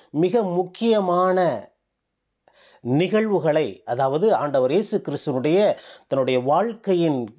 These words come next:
இறுதி நாட்களை நாம் சிந்திக்கிறோம். எனவே இந்த கடைசி நாட்களை நாம் புனித வாரம் என்று அழைக்கிறோம்.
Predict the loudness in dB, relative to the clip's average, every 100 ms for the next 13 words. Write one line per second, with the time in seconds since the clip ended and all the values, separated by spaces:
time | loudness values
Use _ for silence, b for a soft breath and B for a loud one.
0 | _ -6 0 0 2 0 0 0 -2 -2
1 | 0 2 0 0 -2 -4 -6 -6 -6 -6
2 | -8 -10 _ _ _ B B B -2 0
3 | 2 0 0 -2 -2 -2 -2 -2 -2 0
4 | 0 0 2 2 0 0 -4 B B _
5 | 0 0 2 0 2 2 2 2 -2 -6
6 | -14 -8 -4 -2 0 0 -2 -4 -6 -8